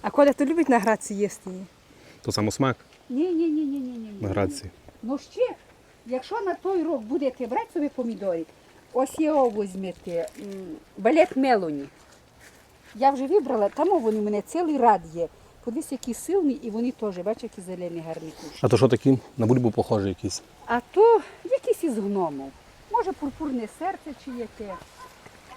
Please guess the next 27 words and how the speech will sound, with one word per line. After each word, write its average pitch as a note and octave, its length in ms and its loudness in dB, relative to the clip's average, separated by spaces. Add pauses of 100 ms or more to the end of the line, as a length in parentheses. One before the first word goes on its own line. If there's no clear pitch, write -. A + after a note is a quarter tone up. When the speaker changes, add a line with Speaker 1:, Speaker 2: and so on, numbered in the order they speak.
(360)
Speaker 3:
Ну, C#4 100 -8
я F#4 160 -4
ж B3+ 80 -8
вибрала F4+ 460 -4
вже A#3 200 -10
помідори. F3 540 -14 (3750)
Speaker 2:
М, B2 140 6
смакота. A2+ 480 6 (640)
Speaker 3:
Смакота. - 460 -16 (360)
Speaker 2:
Мгм. G#2 200 2 (100)
Speaker 1:
Смачно. C#3+ 80 -8 (360)
Speaker 2:
Ну. A#2 180 4 (1040)
Speaker 3:
От D4 120 -10 (140)
і - 60 -16
Speaker 2:
Тут - 160 -8
тобі A2 160 2
не A2 60 6
Speaker 3:
вона. A2 100 8
Speaker 2:
дав A2 80 8
попробувати. F#2 520 4 (760)
Speaker 1:
Я A3 100 -10
зараз C#4+ 260 -4
Speaker 3:
Ну. A#4 140 -2
Speaker 1:
якусь C4+ 240 -10
вирву D4 380 -6
собі A3+ 140 -14 (140)
теж. B3 280 -12